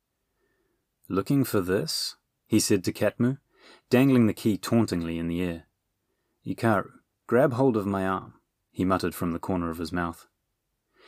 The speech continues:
Katmu stalked toward him. "If you leave me here, know that this child and many others will suffer."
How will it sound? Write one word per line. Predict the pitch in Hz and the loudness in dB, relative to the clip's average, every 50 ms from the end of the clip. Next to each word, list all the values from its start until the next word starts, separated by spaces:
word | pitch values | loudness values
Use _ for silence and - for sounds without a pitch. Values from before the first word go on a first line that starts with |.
| - - - _ - | -20 -20 -20 _ 0
Katmu | - 151 170 - - 185 185 160 | 2 4 4 4 4 4 4 4
stalked | - - - - 131 127 113 - - | 4 0 2 4 4 4 4 4 0
toward | - 104 98 101 101 98 - | 0 2 4 4 4 4 2
him. | 82 82 82 80 - _ _ _ _ _ _ _ _ _ _ - - - - - _ - | 0 -8 -10 -10 -14 _ _ _ _ _ _ _ _ _ _ -20 -20 -20 -20 -20 _ -6
"If | 101 98 - - | -6 -4 0 2
you | 143 160 165 | 4 4 6
leave | 156 160 175 180 143 | 6 6 6 6 6
me | 127 123 113 101 | 6 6 6 6
here, | 87 98 98 104 120 131 127 - _ _ - | 4 2 2 0 0 0 -4 -8 _ _ -2
know | 117 110 123 143 151 | 2 4 6 6 6
that | 143 160 123 - | 6 4 2 4
this | 160 165 156 - | 2 2 2 2
child | - - - 143 139 143 151 165 147 | -2 0 4 6 6 6 6 6 4
and | 135 107 104 113 | 4 4 6 6
many | 131 139 139 131 131 | 6 8 8 8 8
others | 123 107 95 87 - - | 6 6 4 0 -2 -2
will | 92 92 87 | -2 -2 -2
suffer." | - - - - 107 87 - - - - | -2 0 0 2 2 0 0 -6 -16 -18